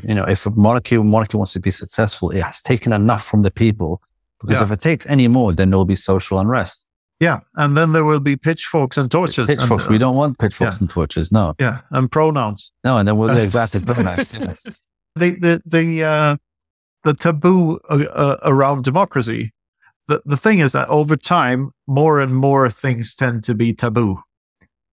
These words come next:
Speaker 2: in a
Speaker 1: Yes.
Speaker 2: democracy. So,
Speaker 1: Yes.
Speaker 2: so you have democracy itself first, but now it's all these other things like the climate or pronouns or whatever. You, you can't really
Speaker 1: That's the
Speaker 2: Uh,
Speaker 1: collective,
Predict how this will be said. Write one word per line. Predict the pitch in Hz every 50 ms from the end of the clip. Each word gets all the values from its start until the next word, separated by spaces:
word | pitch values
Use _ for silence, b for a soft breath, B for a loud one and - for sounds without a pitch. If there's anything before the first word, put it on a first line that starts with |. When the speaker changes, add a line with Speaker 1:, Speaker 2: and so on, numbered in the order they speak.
| _ _
Speaker 2:
in | 131 131 123
a | 131
Speaker 1:
Yes. | - - 98
Speaker 2:
democracy. | 107 113 110 - 117 104 - 107 101 104 101 _
So, | - - 139 120
Speaker 1:
Yes. | 104 95 87 -
Speaker 2:
so | 143 143
you | 139 143
have | 143 160 160 147
democracy | - 156 151 170 170 - 170 139 - 151 135
itself | 113 - - - 147 143 131 135 -
first, | - 123 104 98 92 - - - _ _
but | 135 123
now | 135 151 165 165 151
it's | 143 - 156
all | 151 156 147
these | 135 135 131 123 117 -
other | - 151 135 135 117
things | - 127 113 101 98 92 -
like | 110 104 92 -
the | 107 104
climate | - 143 139 135 139 135 135 131 - - - - -
or | 104 101 101 92
pronouns | - - 139 131 135 131 131 127 127 123 113 - -
or | - 110 101 98 95 - _ _ _ _ _ _ _
whatever. | - 127 147 143 135 120 107 107 95 98 - _ _ _ _ _ _ _ _
You, | 131 131 -
you | - 127
can't | 127 - - 151 147 143 135 120 -
really | 139 127 113 107 113 110 104 98 98 _ _ _ _ _ _ _ -
Speaker 1:
That's | 117 107 -
the | 110 104
Speaker 2:
Uh, | 104
Speaker 1:
collective, | 123 120 107 - 117 107 113